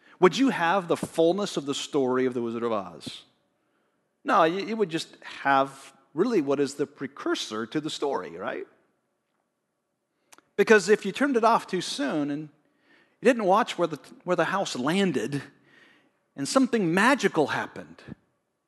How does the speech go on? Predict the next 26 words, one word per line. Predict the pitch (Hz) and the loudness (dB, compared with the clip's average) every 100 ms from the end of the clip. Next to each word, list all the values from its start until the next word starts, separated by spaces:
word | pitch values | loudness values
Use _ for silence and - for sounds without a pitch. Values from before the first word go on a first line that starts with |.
| _ _ _ _ _ _ | _ _ _ _ _ _
color | - 269 247 151 123 | 2 4 4 4 0
appeared. | - 135 90 - - _ _ _ _ _ _ _ _ _ _ _ _ _ | -4 -6 -8 -14 -20 _ _ _ _ _ _ _ _ _ _ _ _ _
It's | - | -2
like, | 175 | -2
"Well, | 247 220 220 | 2 4 6
this | 247 143 190 | 6 4 4
isn't | 285 262 | 4 4
a | 147 | 4
black | 202 - | 2 0
and | 147 | 0
white | 131 127 113 | 0 -2 -2
movie. | 123 123 196 | -4 0 2
This, | 262 285 202 | 4 2 4
this | 294 349 | 4 4
is | 269 | 2
color, | - - 247 392 403 208 | -2 2 4 6 6 6
and | 175 | 6
there's | 190 269 | 4 4
little | 339 | 4
munchkins | 254 285 403 - 262 202 | 6 4 4 0 0 2
running | 202 196 185 | 4 4 4
around | 185 185 180 | 4 4 2
singing | - 349 349 262 | 0 2 2 4
to | 175 143 | 4 2
us, | 117 - | 0 2
and, | 180 | 2